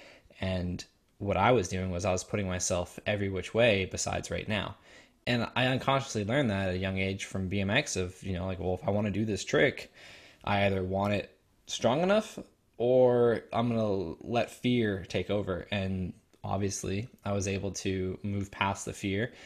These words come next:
and learn a bunch of cool tricks and do a lot of things on my bike that majority of the population never will do, nor would they ever think that they wanna try it.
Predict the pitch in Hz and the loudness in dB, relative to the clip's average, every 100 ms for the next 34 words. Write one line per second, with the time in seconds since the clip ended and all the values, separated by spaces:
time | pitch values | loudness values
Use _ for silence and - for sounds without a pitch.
0 | - - _ - 104 101 98 95 92 92 | -20 -20 _ -4 -2 0 0 0 -2 -6
1 | - - - - 92 101 101 95 98 - | -12 -18 -18 -8 -4 -2 -4 -2 -4 -4
2 | - 113 110 147 139 - - 90 90 95 | -4 -2 2 4 4 2 -2 -2 -2 0
3 | 98 104 107 113 104 104 101 - 123 120 | 2 4 4 2 -4 -4 0 0 0 2
4 | 110 104 98 98 101 113 110 101 - 107 | 0 0 -4 -2 0 2 0 0 2 2
5 | 104 107 - 110 110 120 117 139 170 214 | 2 0 0 0 0 0 0 2 4 4
6 | 87 85 92 95 107 110 113 117 127 131 | 2 -4 -4 -2 -2 0 4 4 6 4
7 | 127 233 214 - 92 92 90 87 107 123 | 2 0 0 -2 -4 -4 -4 -2 0 0
8 | 104 190 175 98 - | 2 4 4 2 -8